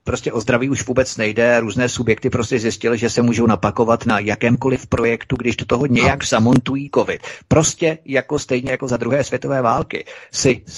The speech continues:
sypal cyklon B, no tak se na tom napakovaly firmy jako I G Farben, dřív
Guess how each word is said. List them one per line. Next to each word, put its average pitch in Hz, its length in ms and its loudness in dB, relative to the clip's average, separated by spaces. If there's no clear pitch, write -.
sypal 131 560 2
cyklon - 440 -2
B, 98 400 0
no 131 60 -6
tak 156 120 -2
se 180 120 0
na 170 60 -2
tom 165 120 -2
napakovaly 147 580 -2
firmy 139 300 -2
jako 143 200 -2
I 131 60 -4
G 117 180 0
Farben, 139 520 -2
dřív 139 320 -2